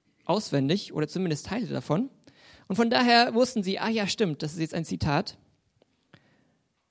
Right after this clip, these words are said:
Wenn wir aber jetzt nachschlagen bei erster Mose zwei, Vers vierundzwanzig, dann stellen wir fest, dass da nicht steht, "Und Gott sprach,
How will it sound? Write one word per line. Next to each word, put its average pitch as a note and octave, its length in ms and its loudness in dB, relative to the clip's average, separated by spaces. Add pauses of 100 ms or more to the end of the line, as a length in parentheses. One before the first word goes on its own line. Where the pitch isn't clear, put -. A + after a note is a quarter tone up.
(1400)
Wenn A3 140 4
wir A3+ 100 8
aber G#3 100 4
jetzt F#3 160 0
nachschlagen G#3 640 2
bei F#3+ 80 4
erster F#3+ 240 0
Mose F3+ 240 2
zwei, F3 220 0
Vers D#3+ 180 -2
vierundzwanzig, G3 880 0 (640)
dann F#3+ 100 0
stellen A#3 220 0
wir A3 140 6
fest, - 580 -2 (460)
dass F3 140 -2
da F#3+ 100 -2
nicht B3 240 -2
steht, G3 340 2
"Und F#3+ 180 -4
Gott E3+ 160 4
sprach, D#3 680 0